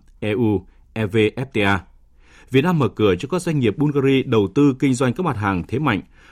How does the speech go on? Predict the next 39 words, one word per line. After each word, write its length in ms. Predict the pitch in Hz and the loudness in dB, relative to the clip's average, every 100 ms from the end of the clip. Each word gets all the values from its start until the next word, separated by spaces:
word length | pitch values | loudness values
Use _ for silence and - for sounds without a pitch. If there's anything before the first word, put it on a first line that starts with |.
| - | 0
nỗ 120 | 185 | 2
lực 140 | 185 | 2
thực 120 | 107 92 | 0 0
hiện 240 | 110 95 | 0 0
các 160 | 156 - | -4 -4
khuyến 220 | 135 175 | -4 0
nghị 180 | 120 92 | 0 0
của 240 | 92 85 | -4 -4
E 120 | 127 127 | -4 -4
C 120 | - 143 120 - 107 | 2 2 2 -2 -2
về 180 | 95 87 | 0 0
phát 240 | 170 - | -6 -6
triển 340 | 117 78 85 - - _ - | -4 -2 -6 -10 -18 _ -8
cá 200 | 101 135 143 | -6 -4 -2
bền 160 | 98 | -2
vững, 260 | 82 135 220 - - - | 0 0 0 -8 -20 -8
mong 180 | 123 123 | -4 0
muốn 260 | 113 127 214 - - | 2 2 -2 -10 -6
Bulgaria 420 | 139 139 135 131 | -2 2 4 4
thúc 180 | 123 202 156 | 2 -4 0
đẩy 220 | 98 87 | 0 0
Ủy 140 | 131 95 | -2 -2
ban 180 | 135 135 | -2 -2
châu 220 | 143 131 | 0 0
E 160 | 135 | -2
C 120 | 120 131 123 107 - - | -2 2 2 2 -6 -6
gỡ 120 | 165 | -2
bỏ 160 | 180 104 | 0 0
thẻ 160 | 110 87 | -2 -4
vàng 320 | 101 95 90 | -2 -2 -2
I 240 | 131 123 113 | -2 -2 0
U 140 | 117 123 | -4 2
U 320 | 120 113 104 | 4 4 0
đối 140 | 107 113 | -4 -2
với 240 | 120 143 - | 0 0 -2
thủy 140 | 101 | -4
sản 180 | 95 78 | -4 -6
Việt 140 | 80 | -2
Nam. 200 | 98 92 | 0 0